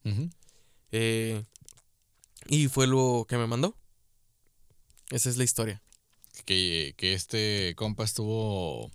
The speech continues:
Speaker 1: metido directamente en esos grupos de resolución
Speaker 2: Sí.
Speaker 1: del acertijo, ¿no?
Speaker 2: E-, e-, esta historia es diferente a las que van a poder encontrar en internet,
Speaker 1: Ujú.
Speaker 2: porque es la historia,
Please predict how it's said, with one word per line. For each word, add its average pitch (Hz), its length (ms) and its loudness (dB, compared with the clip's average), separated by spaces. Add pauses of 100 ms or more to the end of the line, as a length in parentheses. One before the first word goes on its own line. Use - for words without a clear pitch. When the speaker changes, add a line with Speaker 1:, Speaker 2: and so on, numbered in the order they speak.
(200)
Speaker 1:
metido 95 520 -2
directamente 104 600 -2
en 101 60 -2
esos 101 320 -2
grupos 113 640 -2
de 92 120 0
resolución 87 720 -2
Speaker 2:
Sí. 87 140 4
Speaker 1:
del 113 100 0
acertijo, 90 640 -4
¿no? 92 140 -8
Speaker 2:
E-, 127 120 -4 (120)
e-, 147 200 4
esta 170 220 4
historia 196 460 6
es 147 160 4
diferente 135 400 4
a - 20 6
las 139 140 4
que 120 100 0
van 117 200 2
a 131 60 4
poder 113 240 4
encontrar 123 400 0
en 131 60 4
internet, 139 520 2
Speaker 1:
Ujú. 92 320 0 (280)
Speaker 2:
porque 120 360 4
es 117 200 4
la 131 160 4
historia, 139 560 4